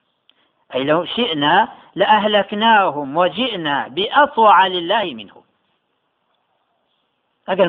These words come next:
مەشیئەتمان لەسەر بێ، خوای گەورە فەرمێ، ئەمانە لە ناوە بین. کەسانێکی تر دروست ئەکەین، لەمان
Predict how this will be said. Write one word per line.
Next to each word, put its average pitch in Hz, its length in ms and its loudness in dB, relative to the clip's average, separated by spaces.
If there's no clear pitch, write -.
مەشیئەتمان 147 540 -4
لەسەر 131 240 -6
بێ، 120 60 -6
خوای 120 200 -2
گەورە 113 220 -6
فەرمێ، 143 200 -6
ئەمانە 160 420 2
لە 117 100 -4
ناوە 90 240 -6
بین. 87 140 -20
کەسانێکی 247 680 2
تر 214 80 0
دروست 180 400 -4
ئەکەین، 220 400 0
لەمان 233 580 2